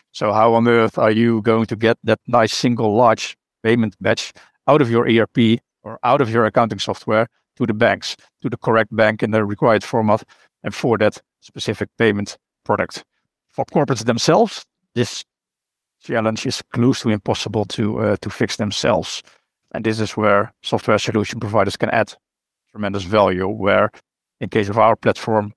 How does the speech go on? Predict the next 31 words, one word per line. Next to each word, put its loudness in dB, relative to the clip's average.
what -6
we 2
do 2
is 0
we 0
would -2
absorb 0
this 0
one 2
single 0
large 4
batch 0
out 4
of -6
the -2
E 4
R 2
P, 0
this -4
large 2
payment, 0
uh, 2
batch. 0
There -2
might 0
be 0
a -20
thousand 0
payments 2
in 0
there. 2